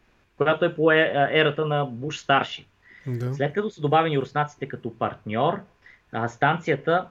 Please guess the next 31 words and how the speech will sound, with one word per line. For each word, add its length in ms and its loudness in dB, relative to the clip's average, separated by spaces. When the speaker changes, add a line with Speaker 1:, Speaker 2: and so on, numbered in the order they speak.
Speaker 1:
е 100 -6
добавена 420 2
в 100 -16
такава 440 2
орбита, 360 -4
която 360 -2
да 120 2
е 160 0
под 180 -4
силен 260 0
наклон, 360 2
да 60 2
им 120 2
е 40 2
удобно 380 2
за 80 0
изстрелването 500 -2
от 100 -10
руските 320 -6
космодроми. 640 -2
Speaker 2:
Да. 260 -8
Speaker 1:
Но 140 2
това 500 4
убива 560 0
всъщност 520 -4
приложението 580 -4
на 80 -6
Международната 520 -2
космическа 480 -8
станция 480 0
като, 380 0